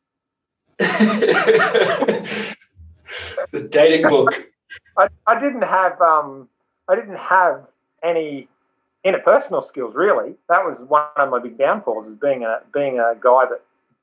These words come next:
Speaker 2: basically spent his whole life playing sport. I wasn't really good on the interpersonal level, so I read that book, and it just said basically,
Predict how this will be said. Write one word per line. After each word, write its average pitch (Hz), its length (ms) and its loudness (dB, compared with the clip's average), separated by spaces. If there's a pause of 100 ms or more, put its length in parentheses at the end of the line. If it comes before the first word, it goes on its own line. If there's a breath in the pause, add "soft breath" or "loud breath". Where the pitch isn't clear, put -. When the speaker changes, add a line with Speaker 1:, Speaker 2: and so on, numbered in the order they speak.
(100)
Speaker 2:
basically 131 460 -2
spent 131 280 -2
his 113 100 -12
whole 127 200 2
life 117 160 4 (100)
playing 110 260 -2
sport. 175 500 0 (1120)
I 170 200 4 (320)
wasn't 190 320 0
really 151 320 -4
good 143 160 -4
on 135 160 2
the 123 60 -8
interpersonal 147 680 -2
level, 113 280 -2
so 151 260 0
I 226 100 4
read 151 220 2
that 113 220 -4
book, 175 260 0
and 131 260 -8 (960)
it 180 180 -10
just 143 160 -16
said 147 220 0
basically, 143 680 0